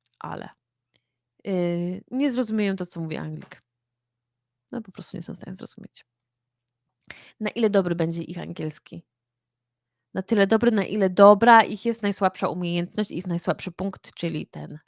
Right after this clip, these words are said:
listening, czyli słuchanie. Ym, osoby, które prowadzą szkoły językowe, znają, tak, gramatykę słówka, e, mają rewelacyjne rozumienie, mają rewelacyjne,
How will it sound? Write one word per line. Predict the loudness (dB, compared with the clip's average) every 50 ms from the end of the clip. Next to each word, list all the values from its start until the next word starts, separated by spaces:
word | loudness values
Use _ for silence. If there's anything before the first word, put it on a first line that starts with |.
| _ -12
listening, | -10 -8 -8 -8 -10 -12 -14 -14 -12 -12 -12 -14
czyli | -18 -18 -18 -18
słuchanie. | -16 -18 -18 -14 -12 -10 -10 -8 -8 -10 -12 -14 -18 _ _ _ -20 -20 -20 -20 -20 -20 -20 -20 -20 -20 -20 -20 -20 -20 _ _ _ 4
Ym, | 6 6 6 6 4 2 0 -2 -4 -4 _
osoby, | -2 0 4 6 6 6 6 4 0
które | 0 2 4 6 6 6 6 6 4 2 -2 -6 _
prowadzą | 2 2 6 8 8 8 8 6 4
szkoły | 2 0 -2 2 4 6 6 6
językowe, | 6 4 4 2 0 -2 -4 0 2 2 2 2 2 2 2 4 4 4 4 2 0 _ _ -20 -20 -20 -20 -20 -20 -20 -20 -20 _ _ _ _ _ _
znają, | -8 -6 -6 -4 0 4 8 10 12 12 12 12 10 8 6 4 2 -2 -4 -6 -8 -14 _ _ _ _ _ _ _ _ _ _ _ -16 -16 _ _ _ _
tak, | 6 6 6 6 6 0 -10 -20 _
gramatykę | -4 -2 0 2 2 0 0 -4 -6 -6 -6
słówka, | -6 -6 -8 -8 -8 -8 -4 _ 4 6 8 8 6 4 2 -4 -12 -20 -20 -20 -20 _
e, | 0 2 4
mają | 6 6 6 6 6 6
rewelacyjne | 6 6 6 6 6 6 4 2 2 2
rozumienie, | 2 0 0 0 2 2 2 2 2 2 2 2 2 2 2 4
mają | 4 4 4 4 4 4
rewelacyjne, | 4 4 4 2 2 0 -2 -8 -6 0 2 2 4 2 2 0 0 0 0 2 2 0 0 -2 -4